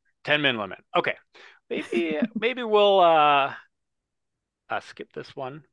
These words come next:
Speaker 1: Hopefully, hopefully we can do this in the future and have some other things to talk about too. But here, I've got a little bit, I'll skip ahead. So we, we talked a little bit about, uh,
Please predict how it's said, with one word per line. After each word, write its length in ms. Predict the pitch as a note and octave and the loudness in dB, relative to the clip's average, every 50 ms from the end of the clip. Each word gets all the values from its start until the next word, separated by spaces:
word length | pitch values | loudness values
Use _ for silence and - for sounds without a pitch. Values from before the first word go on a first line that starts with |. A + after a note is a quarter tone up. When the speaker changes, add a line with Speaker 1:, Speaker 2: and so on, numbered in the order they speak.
| _ _ _ _ _ | _ _ _ _ _
Speaker 1:
Hopefully, 420 | - D3 C#3 - - D3 C3+ B2 - _ _ _ | -12 -12 -8 -6 -4 -4 -4 -6 -8 _ _ _
hopefully 360 | - - C#3 - - C#3+ C3+ | -16 -16 -16 -12 -10 -8 -8
we 100 | A#2+ B2 | -8 -10
can 140 | A#2 C3 A#2+ | -12 -12 -10
do 160 | B2+ B2 B2 | -8 -8 -8
this 180 | A#2+ A2+ - - | -8 -10 -12 -14
in 60 | A#2 | -16
the 60 | G#2 | -16
future 480 | - - A2 G#2+ - - F#2+ F2+ F2 - _ _ _ _ - | -12 -12 -12 -12 -10 -10 -10 -10 -10 -14 _ _ _ _ -16
and 140 | G2+ G2 | -16 -16
have 200 | F#2+ G#2 G#2 F#2+ | -14 -16 -18 -18
some 220 | - - G2+ F#2+ - - | -18 -20 -20 -20 -20 -18
other 160 | G#2+ G#2 G2 F#2+ | -18 -18 -18 -18
things 220 | - G#2+ G2+ F#2+ | -18 -20 -20 -20
to 120 | _ - | _ -18
talk 140 | - G2+ - | -16 -16 -14
about 220 | _ G2+ G2+ - - | _ -14 -16 -14 -16
too. 200 | - G#2+ F#2 - _ _ - - - - - - - _ _ _ _ - | -14 -14 -14 -14 _ _ -20 -20 -20 -20 -20 -20 -20 _ _ _ _ -6
But 260 | B2 A#2 A#2+ B2+ - - - - - - _ _ _ _ _ _ _ _ _ _ _ _ _ _ _ _ _ _ _ _ _ _ _ _ - - - | -2 -2 -2 -2 -4 -8 -16 -20 -20 -20 _ _ _ _ _ _ _ _ _ _ _ _ _ _ _ _ _ _ _ _ _ _ _ _ -20 -20 -20
here, 160 | - - - - _ _ - | -20 -20 -20 -20 _ _ -20
I've 100 | _ - | _ -16
got 160 | A#2 A2 G#2 | -16 -14 -14
a 40 | G2+ | -16
little 240 | G#2 A#2 A#2 A#2 | -16 -18 -18 -14
bit, 220 | - A#2+ A2 - - _ - - - - _ _ _ _ _ _ _ - - - | -12 -10 -10 -10 -12 _ -20 -20 -20 -20 _ _ _ _ _ _ _ -20 -20 -20
I'll 100 | - - | -18 -18
skip 280 | - - - - _ | -20 -20 -20 -20 _
ahead. 600 | - - - - A#2+ C#3 D#3 D#3+ F3 F#3+ G3+ F3+ - _ _ _ _ _ _ _ _ _ _ _ _ _ _ _ _ _ _ | -20 -18 -14 -12 -10 -10 -10 -10 -10 -12 -12 -14 -18 _ _ _ _ _ _ _ _ _ _ _ _ _ _ _ _ _ _
So 340 | - - G3 E3 C#3 - - _ _ _ | -4 -2 0 0 0 -2 -6 _ _ _
we, 180 | G#3+ A3+ G#3 - | -8 -8 -6 -6
we 120 | A3+ A3 | -8 -10
talked 320 | - - A#3+ A#3+ - - | -6 -4 -4 -4 -2 -4
a 60 | G3 D3 | -4 -4
little 260 | B2 C#3+ D3 D3 C#3+ | -2 -4 -4 -4 -2
bit 260 | C3+ D3+ D3 C#3+ - _ - _ _ _ _ _ _ _ _ _ _ _ - | 0 0 0 0 -2 _ -16 _ _ _ _ _ _ _ _ _ _ _ -16
about, 520 | A#2+ - B2 B2 A#2+ A#2+ A#2+ A#2+ - - - - _ _ _ _ _ _ _ _ - | -8 -2 0 0 0 0 0 -4 -6 -10 -16 -20 _ _ _ _ _ _ _ _ -20
uh, 160 | - - | -20 -20